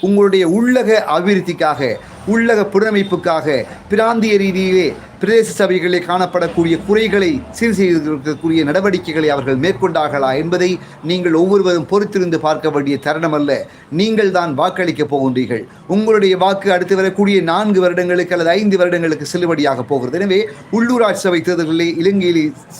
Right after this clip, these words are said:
பிறந்த ஒவ்வொரு ஜனநாயக சோசலிச குடியரசினுடைய குடிமகனும்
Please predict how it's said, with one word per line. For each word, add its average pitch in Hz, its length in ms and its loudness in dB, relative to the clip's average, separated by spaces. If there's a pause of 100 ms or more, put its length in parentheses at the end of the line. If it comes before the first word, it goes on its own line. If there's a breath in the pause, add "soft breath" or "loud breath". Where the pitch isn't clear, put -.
(240)
பிறந்த 170 400 0 (220 loud breath)
ஒவ்வொரு 196 380 2
ஜனநாயக 180 420 0
சோசலிச 175 460 -2
குடியரசினுடைய 151 560 -2 (100)
குடிமகனும் 185 480 0